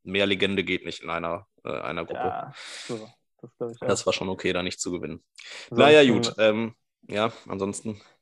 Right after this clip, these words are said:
Speaker 1: ja, nächstes Jahr.
Speaker 2: Themenempfehlung noch für euch. Äh, Ausblick aufs nächste Jahr,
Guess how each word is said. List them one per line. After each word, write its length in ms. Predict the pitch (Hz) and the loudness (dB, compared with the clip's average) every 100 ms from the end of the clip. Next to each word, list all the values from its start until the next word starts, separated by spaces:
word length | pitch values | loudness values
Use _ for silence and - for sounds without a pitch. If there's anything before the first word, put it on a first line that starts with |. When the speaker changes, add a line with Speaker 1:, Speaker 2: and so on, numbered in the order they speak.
| _ - | _ -2
Speaker 1:
ja, 200 | - 123 | 2 4
nächstes 340 | 123 120 117 | 4 2 4
Jahr. 120 | 135 | 6
Speaker 2:
Themenempfehlung 160 | 135 135 | 6 6
noch 320 | 131 131 127 | 6 6 2
für 140 | - 123 | -2 2
euch. 320 | 123 123 - _ - | 2 2 -4 _ 0
Äh, 380 | 117 117 117 117 _ _ | 4 6 6 2 _ _
Ausblick 400 | - 170 170 139 131 | 6 6 6 4 4
aufs 140 | 123 | 6
nächste 280 | 156 170 120 | 6 6 6
Jahr, 340 | 107 101 - | 6 2 -6